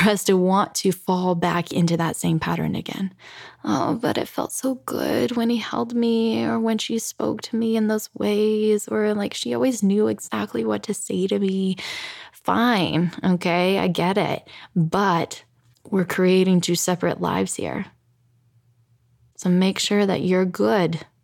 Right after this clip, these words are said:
here and not, you're not reaching out to them to fill a void.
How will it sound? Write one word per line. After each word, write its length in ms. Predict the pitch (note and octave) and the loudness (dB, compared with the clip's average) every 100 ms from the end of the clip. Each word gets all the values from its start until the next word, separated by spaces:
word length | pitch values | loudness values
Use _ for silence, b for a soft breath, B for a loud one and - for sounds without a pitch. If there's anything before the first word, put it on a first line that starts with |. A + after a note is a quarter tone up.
| _ | _
here 560 | - - B3 F3+ E3 - _ _ _ _ _ _ _ - | -8 2 4 4 0 -8 _ _ _ _ _ _ _ 0
and 140 | F#3 | 4
not, 220 | F#3 F3+ | 4 4
you're 220 | - F#3 F3+ | 2 4 4
not 300 | F3+ F3+ F#3 | 2 2 4
reaching 400 | F#3+ G3 F#3 F3 | 2 2 2 2
out 220 | E3+ - | 2 0
to 80 | E3+ | 0
them 300 | F3 E3+ D#3+ | 2 4 0
to 140 | - | -2
fill 320 | D#3+ - D#3 - | -6 -2 -2 -2
a 80 | |
void. 380 | D#3+ D3 - D#3+ | -4 -2 -2 -6